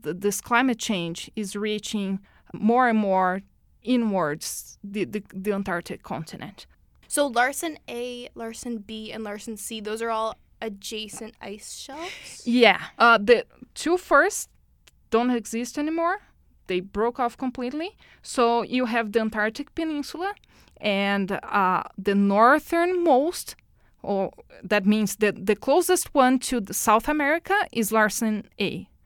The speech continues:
Speaker 1: and then Larsen B, and then Larsen C, and then we have D too, but it's, uh, uh, narrow.
Speaker 2: Okay.
Speaker 1: Uh, and A and B are gone, and C now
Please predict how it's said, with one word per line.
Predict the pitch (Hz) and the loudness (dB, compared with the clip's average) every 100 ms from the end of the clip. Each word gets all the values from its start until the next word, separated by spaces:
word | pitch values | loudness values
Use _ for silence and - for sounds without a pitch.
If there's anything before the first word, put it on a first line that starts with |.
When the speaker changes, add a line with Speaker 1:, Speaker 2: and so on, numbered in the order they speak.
| - - | -20 -12
Speaker 1:
and | - 196 | -2 2
then | 202 190 | 2 2
Larsen | 180 185 - 185 | 2 0 0 -2
B, | 185 277 311 - | -2 -2 -4 -4
and | 220 208 180 180 | -2 -2 -4 -2
then | 208 202 202 | 0 0 2
Larsen | 196 196 214 | 0 0 -2
C, | 196 - 160 - | -4 -4 -8 -4
and | 185 | -2
then | 202 202 | 2 2
we | 196 | 4
have | 190 175 - | 2 0 -4
D | 202 175 | -6 -6
too, | - - 170 170 | -6 -4 -4 -4
but | 170 - - | -6 -8 -12
it's, | - - - - - | -12 -10 -12 -14 -16
uh, | 175 - - _ _ _ _ _ _ | -14 -16 -18 _ _ _ _ _ _
uh, | - - 170 | -14 -12 -10
narrow. | 165 170 135 147 _ _ _ - _ - | -8 -6 -8 -10 _ _ _ -20 _ -18
Speaker 2:
Okay. | 226 - 233 208 - | -18 -18 -20 -14 -4
Speaker 1:
Uh, | 208 190 - | 0 0 0
and | 208 196 - | -2 0 4
A | 220 202 | 4 6
and | 196 | 0
B | 185 190 185 175 | -2 -2 -2 -2
are | 202 185 | 0 0
gone, | 175 214 175 180 214 - _ _ _ _ | 2 2 2 -2 -4 -10 _ _ _ _
and | 220 220 220 | 0 2 0
C | - 247 220 | -2 -2 -2
now | 196 185 175 180 | 2 2 2 0